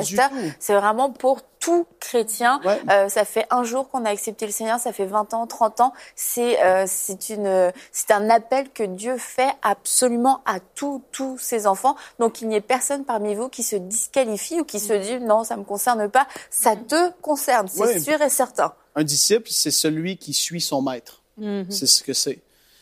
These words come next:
Speaker 1: Et puis, ben, là, donc, on revient à ce que je disais. Où est-ce que Jésus recevait ces choses-là ? C'était dans l'intimité, dans les moments de consécration. Et puis là, il y a un verset que j'aime tellement,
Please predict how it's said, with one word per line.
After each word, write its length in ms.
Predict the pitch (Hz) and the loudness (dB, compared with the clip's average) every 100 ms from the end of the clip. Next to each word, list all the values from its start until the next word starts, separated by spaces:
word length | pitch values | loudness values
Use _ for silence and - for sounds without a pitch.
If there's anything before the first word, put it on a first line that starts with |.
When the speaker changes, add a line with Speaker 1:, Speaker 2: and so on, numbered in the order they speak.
| _ - | _ -6
Speaker 1:
Et 120 | 147 | -2
puis, 160 | - | 0
ben, 180 | 160 165 180 | 2 2 2
là, 200 | 175 170 | 2 4
donc, 200 | 160 170 | 2 4
on 80 | 165 | 4
revient 220 | 165 226 | 4 2
à 220 | 214 160 | 2 2
ce 120 | - | 2
que 80 | 160 | 0
je 80 | 143 | 0
disais. 360 | 147 151 214 - - _ | 0 2 0 -2 -14 _
Où 140 | 151 190 | -2 2
est-ce 160 | 214 | 2
que 60 | 180 | 0
Jésus 540 | 151 156 143 214 240 - | 0 0 0 -2 -4 -6
recevait 480 | - 160 - 170 208 | -2 2 2 2 2
ces 160 | - | 2
choses-là ? 480 | 147 151 131 151 220 | 0 0 -2 -2 -2
C'était 260 | - 147 151 | -2 -4 -2
dans 120 | 135 | 0
l'intimité, 680 | 143 151 - 156 139 170 185 | 0 0 0 -2 0 -2 -2
dans 120 | 160 | -2
les 80 | 139 | -2
moments 220 | 139 147 | 0 -2
de 60 | 143 | -4
consécration. 680 | 131 - - 127 - 131 131 | -4 -6 -4 -4 -2 -4 -4
Et 40 | |
puis 100 | - | 0
là, 220 | 180 240 - | 2 2 0
il 60 | 151 | 0
y 40 | |
a 40 | |
un 60 | 147 | 2
verset 460 | 147 156 - 208 208 | 0 2 2 2 2
que 120 | 147 | 0
j'aime 280 | 139 143 143 | 2 0 2
tellement, 480 | 180 170 160 185 | 0 2 0 0